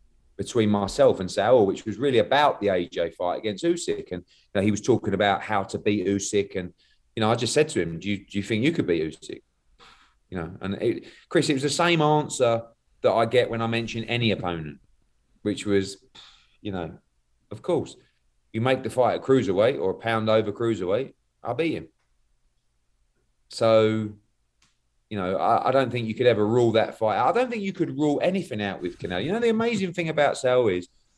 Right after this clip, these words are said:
even when you mention Jake Paul or Usman, he never goes, "Ah," like, he just goes, "Hey, yeah, why not?" You know?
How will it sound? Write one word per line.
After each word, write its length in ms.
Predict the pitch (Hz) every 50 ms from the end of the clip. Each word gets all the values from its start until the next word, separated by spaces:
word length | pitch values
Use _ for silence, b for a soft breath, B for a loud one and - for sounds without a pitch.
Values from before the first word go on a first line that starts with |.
| _ _ _
even 220 | - 220 226 285 277
when 140 | 285 269 262
you 80 | 247
mention 400 | 220 214 196 170 - 175 175 160
Jake 380 | 165 180 170 175 170 - - -
Paul 360 | - 175 180 - - - - - _ _ _ _ _ _ _ _ _ _ _ _
or 320 | 135 139 135 131 131 135
Usman, 520 | 165 190 175 - - - 104 80 73 - _ _ _ _ _ _ _ _ _ _ _ _ _ _ _ _ _ _ _ _ _
he 100 | - 175
never 220 | 202 247 277 294
goes, 400 | 269 226 202 185 175 165 156 - - -
"Ah," 440 | 104 95 80 69 - - 55 - - - - - - - - - - - - - - - _
like, 160 | 120 123 -
he 80 | - 156
just 160 | 175 185 175
goes, 260 | - 175 160 165 165 - _ _
"Hey, 140 | 349 370 370
yeah, 500 | 285 277 359 381 392 392 339 - - - - _
why 200 | 196 262 311 320
not?" 340 | 359 359 349 262 - - _ _ _ _ _ _ _ _ _ _ _ _ _ _ _ _ _
You 100 | 117 127
know? 260 | 170 226 262 302 -